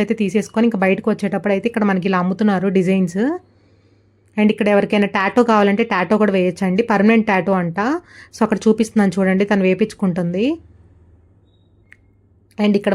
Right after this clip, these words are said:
మనకి చిన్నప్పుడు తిరునాళ్ళలో వేస్తారు కదండి చేతులకు మెహందీలు, so అలాంటివి కూడా ఉన్నాయి ఇక్కడ. So, ఇంకా అంత ఎండలో బయటకు వచ్చేసరికి మాకు ఇక్కడ జ్యూస్ కౌంటర్ కనిపించిందండి. ఇంకైతే ఇక్కడ జ్యూస్ తాగేసి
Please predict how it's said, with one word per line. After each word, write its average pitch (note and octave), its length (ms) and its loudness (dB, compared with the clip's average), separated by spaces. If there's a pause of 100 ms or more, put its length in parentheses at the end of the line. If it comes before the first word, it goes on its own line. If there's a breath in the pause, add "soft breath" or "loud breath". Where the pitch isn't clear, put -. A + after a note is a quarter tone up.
మనకి F#3+ 200 -2
చిన్నప్పుడు A3+ 400 4
తిరునాళ్ళలో G#3+ 480 4
వేస్తారు G3 360 0
కదండి F3+ 280 -2
చేతులకు G3 380 0
మెహందీలు, F#3 440 0 (380 loud breath)
so - 140 -6
అలాంటివి G3+ 400 2
కూడా G3+ 140 2
ఉన్నాయి F3+ 220 -2
ఇక్కడ. F#3 160 -4 (540 loud breath)
So, - 140 0
ఇంకా G#3+ 200 2
అంత G3 140 0 (100)
ఎండలో A3+ 240 4 (100)
బయటకు G3+ 300 2
వచ్చేసరికి G3+ 680 -2 (100)
మాకు G3+ 180 -4
ఇక్కడ F#3+ 140 0 (400)
జ్యూస్ A3 260 4
కౌంటర్ F#3+ 320 0
కనిపించిందండి. F3+ 640 -4
ఇంకైతే G3+ 360 0
ఇక్కడ G3 200 -2
జ్యూస్ G3 260 -2
తాగేసి F3+ 420 -2